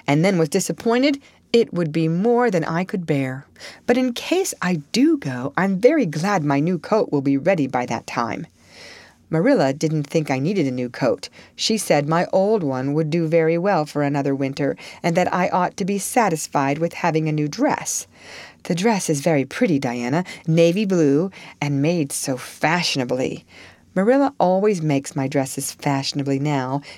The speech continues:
because she says she doesn't intend to have Matthew going to Missus Lynde to make them. I'm so glad. It is ever so much easier to be good if your clothes are fashionable.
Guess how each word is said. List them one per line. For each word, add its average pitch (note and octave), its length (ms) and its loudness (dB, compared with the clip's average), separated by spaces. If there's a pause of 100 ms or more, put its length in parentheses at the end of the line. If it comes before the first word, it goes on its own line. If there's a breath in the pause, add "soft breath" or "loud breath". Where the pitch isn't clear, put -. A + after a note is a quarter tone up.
because E3 320 2
she - 180 -2
says D3+ 360 0
she - 160 -2
doesn't E3+ 320 0
intend D3 380 -2
to D3 60 2
have C#3 180 0
Matthew D#3 480 0
going C#3+ 340 2
to C#3+ 100 -2
Missus C#3+ 360 -2
Lynde D3+ 400 2
to C3 60 -2
make A#2+ 280 -6
them. D#2+ 300 -2 (720 loud breath)
I'm C#3+ 140 0
so G3+ 260 0
glad. B2+ 540 2 (440 loud breath)
It F#3+ 80 4
is F#3+ 160 0 (120)
ever G3 240 4
so D#3 180 2
much C#3+ 260 -2
easier D3 360 0
to C#3 140 -6
be C#3+ 120 -2
good E3 440 0
if D#3+ 160 -4
your E3 100 0
clothes F3+ 560 0
are C#3 80 0
fashionable. E3+ 920 -2